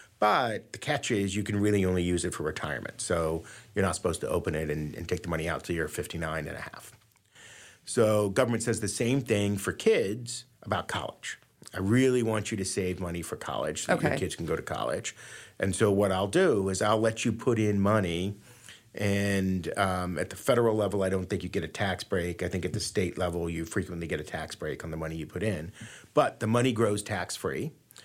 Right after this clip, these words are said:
Speaker 1: and then you're supposed to use it for your child's education when it's time for them to go off and do, you know, college and professional school, whatever it might be."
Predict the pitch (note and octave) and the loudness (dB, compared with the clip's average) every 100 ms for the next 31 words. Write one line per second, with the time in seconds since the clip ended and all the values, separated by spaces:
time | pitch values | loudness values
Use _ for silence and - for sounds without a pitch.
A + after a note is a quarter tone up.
0 | - - _ - B2 A2+ A#2 A2+ A2 G2+ | -20 -20 _ -2 2 4 4 4 2 2
1 | A2 G2+ G#2+ F#2+ F#2 G2 - G2 F#2+ F#2 | 0 0 0 0 2 2 2 2 2 2
2 | E2 E2 E2+ E2 G2 G3 F#3 A#2+ G2+ G2 | -2 -2 -4 -4 2 4 4 2 2 2
3 | F#2+ F#2 F#2 F2+ - F2+ F2 F2 E2+ E2+ | 2 2 2 0 0 0 0 -2 -2 0
4 | F2 C#2 D2 D#2 D#2 D#2+ C#2+ C#2+ D2 - | 0 0 -2 -4 -4 -6 -6 -8 -12 -14
5 | - B1 - D#2 D2+ D2+ D2 - F#2+ - | -14 -12 -6 -4 -2 -2 -6 -12 -14 -16
6 | - - - - G2 - E2+ - G2 F2 | -20 -14 -4 2 2 2 -4 0 0 2
7 | E2 E2 E2 - - - - - | 0 -2 -4 -6 -8 -10 -12 -14